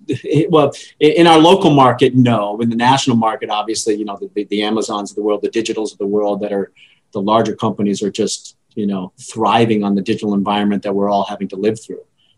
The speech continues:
Um, and, you know, that's more what I'm referring to as far as, you know, companies that are doing well. Um, some manufacturers are doing, you know, well, and there's others that are,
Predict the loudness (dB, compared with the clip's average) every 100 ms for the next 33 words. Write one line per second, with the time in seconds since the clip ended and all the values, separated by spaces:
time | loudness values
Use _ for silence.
0 | _ -10 -6 -6 -6 -8 -8 -8 -8 -6
1 | -4 -4 -4 -4 -6 -2 -2 0 0 -2
2 | -4 -6 -4 -4 -2 -2 -2 -4 -8 -6
3 | -6 -6 -6 -6 -6 -6 -6 -10 -8 -8
4 | -6 -4 -6 -6 _ -20 _ _ -2 0
5 | 2 2 0 -2 -4 2 4 6 6 4
6 | 0 -4 0 4 4 6 4 6 4 6
7 | 4 4 2 0 0 0 0 -2 -2 -4
8 | -4 -2 2 2 2 -2 -2 -2 -6